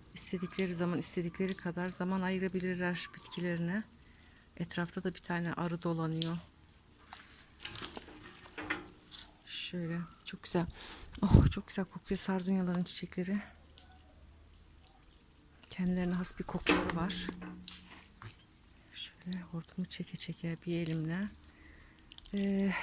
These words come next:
dediğim gibi arkadaşlar, Ekim sonuna kadar burada duracak bunlar. Niyetim öyle. Hava şartlarında herhangi bir mecburiyet olmadığı sürece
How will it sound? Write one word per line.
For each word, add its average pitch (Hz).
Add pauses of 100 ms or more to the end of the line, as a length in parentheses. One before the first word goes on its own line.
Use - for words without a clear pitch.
(160)
dediğim 226
gibi 208
arkadaşlar, 202
Ekim 190
sonuna 202
kadar 190
burada 190
duracak 196
bunlar. 190 (640)
Niyetim 196
öyle. 190 (320)
Hava 185
şartlarında 185
herhangi 185
bir 190 (720)
mecburiyet 180
olmadığı 175
sürece 185